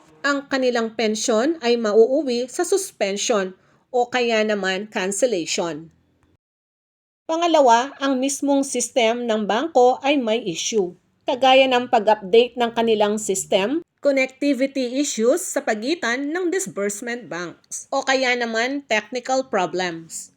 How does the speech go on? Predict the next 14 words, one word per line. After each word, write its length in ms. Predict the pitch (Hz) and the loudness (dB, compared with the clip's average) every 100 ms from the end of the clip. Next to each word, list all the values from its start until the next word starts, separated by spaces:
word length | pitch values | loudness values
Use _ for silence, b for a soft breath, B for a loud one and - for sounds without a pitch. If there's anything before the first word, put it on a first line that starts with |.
| _ | _
Ito 400 | 330 330 302 302 | -4 4 4 4
ang 240 | 269 262 | 0 -4
pinakadahilan 1040 | 277 254 247 226 220 254 214 202 262 320 - | -2 -2 -2 0 -2 0 -2 0 -2 -6 -4
kung 240 | 294 226 | -4 2
bakit 480 | 226 233 262 247 233 | 2 2 -2 -6 -2
nadidelay 800 | 220 220 220 311 285 220 240 262 240 | -2 0 -2 0 4 6 4 0 -6
ang 160 | 247 | -6
pensyon 640 | 262 262 269 269 233 233 240 | -4 -4 -4 -4 -2 -2 -2
ng 160 | 254 | -2
isang 560 | 269 - 226 214 226 - - | -4 -4 0 0 -2 -10 -4
S 240 | 208 220 | -4 -2
S 160 | 240 226 | -4 -2
S 180 | 214 214 | -2 -4
pensioners 720 | - 185 - 185 185 170 175 | -8 -6 -6 -6 -6 -6 -10